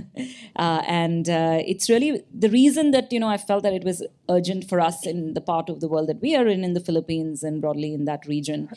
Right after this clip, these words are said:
is that the risk appetite of the investors that existed,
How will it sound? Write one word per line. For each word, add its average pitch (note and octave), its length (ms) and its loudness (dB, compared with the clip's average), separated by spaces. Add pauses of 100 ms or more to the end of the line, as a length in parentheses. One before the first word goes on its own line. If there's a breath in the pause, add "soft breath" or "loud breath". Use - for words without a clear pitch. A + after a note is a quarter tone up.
(300 loud breath)
is F3 160 0
that E3+ 480 0
the - 160 0
risk C#4+ 380 2
appetite C4 500 0
of G#3 140 -2
the G#3+ 100 0
investors G3 480 0
that F3+ 140 -2
existed, E3 880 -4